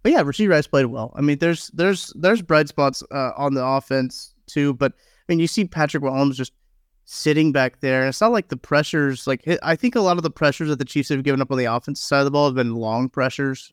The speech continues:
just because no one's getting open. I feel like the offensive line's playing fine. Um,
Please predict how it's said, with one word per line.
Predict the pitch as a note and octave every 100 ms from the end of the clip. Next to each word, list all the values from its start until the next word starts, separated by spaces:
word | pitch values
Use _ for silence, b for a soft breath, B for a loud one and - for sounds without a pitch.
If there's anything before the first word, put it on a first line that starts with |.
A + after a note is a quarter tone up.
| -
just | C3+ -
because | C3 C3+ A#2+ B2
no | A#2+ B2
one's | A#2+ A#2
getting | - - F2+
open. | F#2+ - - - _ _ -
I |
feel | A3+
like | D#4
the | C#3
offensive | C3 C3 B2
line's | B2+ C3
playing | - C3 A2+
fine. | - D#2 A#2 C3 - _ _ _ _ -
Um, | A#2+ A#2+